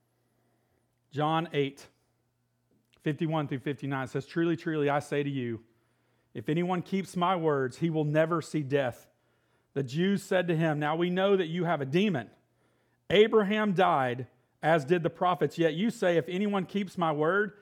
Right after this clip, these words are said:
he will never taste death.' Are you greater than our father Abraham, who died,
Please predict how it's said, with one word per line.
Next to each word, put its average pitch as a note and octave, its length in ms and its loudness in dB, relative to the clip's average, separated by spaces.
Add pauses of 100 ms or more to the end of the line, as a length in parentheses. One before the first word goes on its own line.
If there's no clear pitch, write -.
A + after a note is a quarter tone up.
(220)
he F3+ 120 -2
will F3+ 140 0
never F#3 260 2
taste F3 340 -4
death.' E3+ 380 -4 (580)
Are C#3+ 100 -2
you G#3+ 180 0
greater F3+ 460 0
than G#3+ 140 0
our E3+ 120 0
father F3 340 0
Abraham, F#3+ 460 -2
who E3+ 140 0
died, F3 480 -2